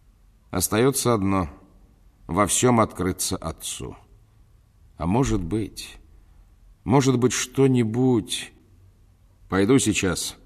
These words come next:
и покончу разом", — говорил он себе. "Или нет? Нет, зачем же сегодня? Может быть, что-нибудь...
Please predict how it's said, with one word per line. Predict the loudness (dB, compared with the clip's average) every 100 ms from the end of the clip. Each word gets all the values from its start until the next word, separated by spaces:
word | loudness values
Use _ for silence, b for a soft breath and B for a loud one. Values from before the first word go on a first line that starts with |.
| _ _ -2
и |
покончу | 0 2 0 2 2 0 0
разом", — | 0 0 -4 -10 -18 _
говорил | -8 -4 -4 -4
он | -6
себе. | -8 -10 -12 b
"Или | -2 2
нет? | 2 0 -10 -20 -20 -20 _ _ _
Нет, | -8 -6 -4
зачем | -2 -2
же | -2
сегодня? | -4 -4 -4 -8 -18 _ -20 _ _ _ _ _ _
Может | -2 0 2
быть, | 0 -4
что-нибудь... | -2 0 2 2 2 2 2 -2 -12